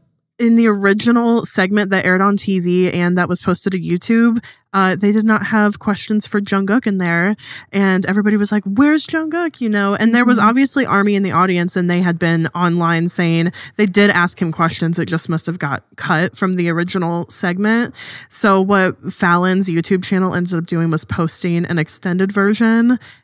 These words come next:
Speaker 1: And, uh, so in the extended Rumors interview, it included a couple extra questions. And, uh, one of the questions was, "Jungkook, are you really good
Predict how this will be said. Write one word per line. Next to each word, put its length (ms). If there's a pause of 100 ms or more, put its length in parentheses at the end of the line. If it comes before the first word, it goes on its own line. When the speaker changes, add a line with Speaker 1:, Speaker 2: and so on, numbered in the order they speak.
(120)
Speaker 1:
And, 380
uh, 300
so 280
in 140
the 100
extended 640
Rumors 300
interview, 420
it 100
included 400
a 60
couple 580
extra 340
questions. 800 (480)
And, 400
uh, 240
one 160
of 80
the 100
questions 500
was, 440 (160)
"Jungkook, 480
are 80
you 180
really 240
good 400